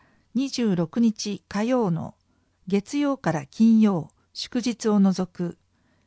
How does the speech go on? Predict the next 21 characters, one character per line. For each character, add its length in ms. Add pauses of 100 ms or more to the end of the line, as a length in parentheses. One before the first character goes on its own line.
(140)
午 220
前 220
十 260
時 160
か 140
ら 280
午 140
後 160
四 140
時 180
に、 220 (560)
電 320
話 240 (100)
ま 160
た 140
は 80
直 240
接、 480 (600)
恋 220
学 300
母 180